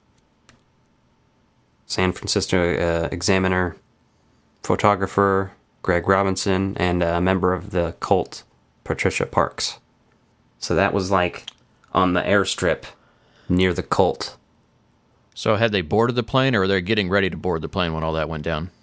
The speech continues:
Speaker 1: They were boarding the plane. They were in the process of it. So some of them were able to get on it and leave,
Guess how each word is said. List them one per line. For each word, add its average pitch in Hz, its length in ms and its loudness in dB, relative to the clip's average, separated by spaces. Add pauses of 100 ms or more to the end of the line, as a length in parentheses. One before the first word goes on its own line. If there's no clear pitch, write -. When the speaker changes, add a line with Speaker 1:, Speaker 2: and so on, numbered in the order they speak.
(220)
Speaker 1:
They 107 160 4
were 104 100 4
boarding 92 460 2
the 78 80 -4
plane. - 480 -2
They 92 100 4
were 92 100 2
in 95 60 0
the 90 80 0
process - 500 0
of 62 120 -2
it. - 100 -2
So - 120 -6
some 120 200 2
of 104 40 -2
them 92 180 0
were 90 100 2
able 87 160 0
to - 80 -6
get 92 160 2
on 85 140 0
it - 60 -4
and 80 120 -2
leave, 85 340 -2